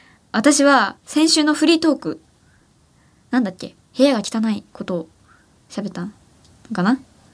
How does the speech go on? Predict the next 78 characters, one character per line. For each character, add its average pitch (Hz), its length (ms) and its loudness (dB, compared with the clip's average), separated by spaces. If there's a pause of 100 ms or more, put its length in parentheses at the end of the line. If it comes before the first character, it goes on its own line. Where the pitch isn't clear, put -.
(460)
あ 202 80 -6
れ 208 100 2
は 214 60 0
マ 220 160 2
ネ 226 80 0
ー - 20 -2
ジ 233 60 -4
ャ 233 40 0
ー - 20 0
に 220 80 2
め 214 100 0
ち 214 60 -6
ゃ 214 40 -2
め 208 80 -2
ち 208 60 -4
ゃ 208 80 0
怒 208 140 -4
ら 185 100 -2
れ 185 80 -10
た - 140 -12
ん - 60 -14
で 214 60 -12
す - 80 -18
け - 100 -12
ど、 233 260 -2 (680)
そ - 120 -8
う 160 40 -6
で 175 60 -8
す 196 80 -10
ね。 302 180 0 (480)
あ、 233 60 -8
言 254 140 2
わ 311 100 4
な 339 100 0
い 339 40 0
よ 339 60 2
う 285 40 0
に 262 60 -2
し - 60 -8
て 208 80 -10
な-、 - 60 -16 (100)
あ、 214 160 -4
そ - 160 -16
っ - 20 -20
か - 100 -14
そ - 120 -18
っ - 20 -20
か。 - 100 -16 (380)
は - 140 -6
い。 175 120 -6 (300)
そ - 140 -6
ん - 20 0
な 208 100 0
感 208 220 0
じ 202 120 -2
ね。 262 200 0 (2500)
そ 269 80 -2
の 247 80 2
話 254 300 2
は 233 60 0
や 208 100 0
め 214 80 0
て 220 100 -2
く 214 80 -6
だ 226 100 -2
さ 294 140 2
い 277 60 2
っ 269 60 -10 (280)
て - 200 -10 (800)
言 208 80 0
わ 220 60 4
れ 220 60 2
た 220 140 0
ん 180 60 -6
で 185 60 -8
す 180 80 -14
け 202 120 -6
ど、 247 160 0